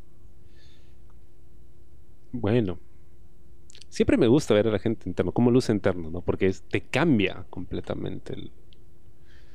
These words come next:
esto, la, la idea que puedas tener de alguien, ¿no? Eso pasaba mucho conmigo, sobre todo en la universidad, ¿no? Porque todo el mundo me veía así desgarbado, así con, con mi ropita hasta las huevas.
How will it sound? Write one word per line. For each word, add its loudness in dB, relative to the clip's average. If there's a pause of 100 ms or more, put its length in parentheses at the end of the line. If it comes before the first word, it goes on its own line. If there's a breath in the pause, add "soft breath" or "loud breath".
(520 soft breath)
esto, -6
la, -8 (240)
la 2
idea 6
que 2
puedas 4
tener 2
de 4
alguien, 0
¿no? -6 (320 soft breath)
Eso 2
pasaba 4
mucho 2 (400 soft breath)
conmigo, 4
sobre 6
todo 6
en 6
la 8
universidad, 6
¿no? 2
Porque 4
todo 4
el 2
mundo 4
me 4
veía 4
así 2
desgarbado, 4 (580 soft breath)
así 0
con, -4 (280)
con -2
mi 4
ropita 2
hasta -6
las 0
huevas. -2